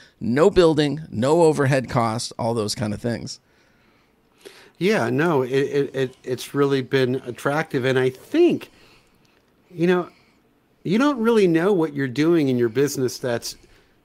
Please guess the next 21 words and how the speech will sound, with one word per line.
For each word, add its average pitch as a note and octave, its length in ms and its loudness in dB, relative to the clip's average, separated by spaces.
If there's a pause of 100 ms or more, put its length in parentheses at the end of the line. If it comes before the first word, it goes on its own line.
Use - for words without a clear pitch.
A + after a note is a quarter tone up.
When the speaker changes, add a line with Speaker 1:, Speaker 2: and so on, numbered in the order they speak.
Speaker 2:
unique A#2+ 600 -2 (240)
until C3+ 280 -2
you C#3+ 160 -2
talk C3+ 300 -4
to C3+ 120 -4
other B2 200 0
business A#2+ 500 -2
owners. F#2+ 400 -8
Like, B2 140 -4
perhaps F3+ 520 -4 (280)
you've E3+ 240 -4
got D#3 260 -4
some D3+ 180 0
sort C#3+ 220 -4
of B2 80 -4
system C#3 480 -2
in A#2 100 0
your A#2 160 -2
office - 600 -8 (720)
that, A2+ 460 -2
um, G#2+ 420 -4